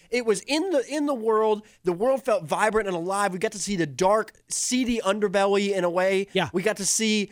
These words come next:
Speaker 1: this kind of Han Solo kind of character. Um, you know, you, you, you just had, everything was alive and vibrant,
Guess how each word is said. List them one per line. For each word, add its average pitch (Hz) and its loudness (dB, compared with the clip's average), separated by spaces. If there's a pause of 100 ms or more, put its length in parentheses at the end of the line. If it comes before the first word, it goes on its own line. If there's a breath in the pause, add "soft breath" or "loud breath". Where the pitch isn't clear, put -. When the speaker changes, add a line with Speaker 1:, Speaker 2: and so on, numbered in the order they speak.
(160 soft breath)
Speaker 1:
this 214 0
kind 254 -2
of 208 -2
Han 220 -2
Solo 214 0
kind 208 -2
of 196 -4
character. 208 -2 (340 soft breath)
Um, 170 2
you 202 0
know, 180 2
you, 202 -10
you, 226 -12
you 254 -4
just 285 -4
had, 262 -2 (380)
everything 294 0
was 233 0
alive 202 2
and 180 -4
vibrant, 214 0